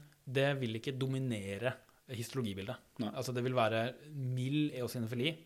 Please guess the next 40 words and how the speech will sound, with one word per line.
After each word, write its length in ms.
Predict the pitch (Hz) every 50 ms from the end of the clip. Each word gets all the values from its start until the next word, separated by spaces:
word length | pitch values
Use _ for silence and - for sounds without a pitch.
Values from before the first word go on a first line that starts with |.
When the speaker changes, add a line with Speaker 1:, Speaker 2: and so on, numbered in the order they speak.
| - - - - - _ _ -
Speaker 1:
eh, 440 | - 120 113 110 113 113 113 113 113
som, 440 | 110 - - 127 117 120 127 135 127 -
eh, 320 | 127 131 123 120 120 120 120
men, 300 | 117 123 127 123 120 120 127
men 100 | 131 127
det 140 | 127 131 131
dominerende 520 | 135 135 139 135 127 113 107 104 110 127
funnet 280 | - - 117 110 123 123
er 160 | 107 104 110 110
liksom 360 | 113 - - 104 101 104 104 - - - - -
den 440 | 139 131 127 127 123 127 123 120 117
lymfoplasmacytære 840 | 110 104 92 - 110 - 110 - - 120 110 - - - 107 104 110 104
infil-, 220 | - - 110 110 - _ - - -
infiltrasjonen 580 | 110 - - 117 107 - - 95 92 101 113
med 100 | 113 113 98
I 220 | 92 98 101 101 104
G 60 | -
fire 160 | - - 95
positive 240 | 95 95 90 - 104
plasmaceller. 420 | 101 85 - 95 92 92 104 143 - - -
Speaker 2:
Mm. 140 | - 110 87 85 - - - - - - - - - - - - - - - - - - - - - -
Speaker 1:
Eh, 80 | 131
men 260 | 139 151 156 151 151
mild 320 | 151 151 151 170 190 - -
eosinofili 580 | 151 147 - - 156 147 131 151 147 143 151 156
både 180 | 147 143 131 131
i 80 | 131 123 131
blod 180 | 135 143 170 -
og 160 | - 135 123
vev, 240 | 139 156 185 190 156
det 60 | 131 117
er, 120 | 120 127
det 140 | 120 120 120
er 80 | 120
godt 120 | 110 95 -
forenlig 280 | - 110 95 92 92
med 120 | 101 104 113
sykdommen. 320 | 107 101 90 87 90 90 - - - - -
Speaker 2:
Mm. 100 | - 131
Speaker 1:
Eh, 360 | 110 117 107 104 104 104 104